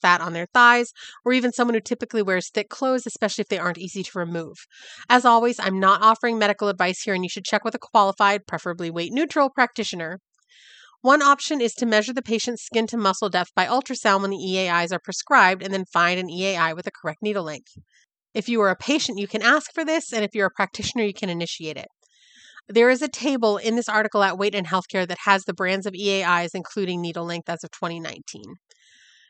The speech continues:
Note again that they suggest subtracting two millimeters from the length of the needle as advertised to make sure that the medication is actually delivered intramuscularly.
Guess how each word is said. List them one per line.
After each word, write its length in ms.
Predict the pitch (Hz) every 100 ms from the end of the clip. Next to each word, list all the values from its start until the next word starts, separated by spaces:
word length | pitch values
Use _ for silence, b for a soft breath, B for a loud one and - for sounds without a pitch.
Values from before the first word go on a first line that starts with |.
| b _
Note 240 | 277 330 381
again 460 | 302 196 180 190 202
that 120 | -
they 120 | 247
suggest 460 | 285 240 226 208 -
subtracting 560 | 220 - 220 208 208 -
two 220 | - 254
millimeters 560 | 240 240 226 214 208
from 100 | -
the 80 | 208
length 280 | 190 185 -
of 40 |
the 80 | 190
needle 300 | 202 220 202
as 180 | 165 170
advertised 640 | 190 254 247 - 175 170 -
to 80 | 226
make 160 | 214
sure 140 | - 214
that 120 | 208
the 60 | 202
medication 600 | 190 190 190 185 185 175
is 240 | - 202 185
actually 300 | 175 - 190
delivered 380 | 190 180 175 175
intramuscularly. 840 | 185 190 170 160 - 139 120 180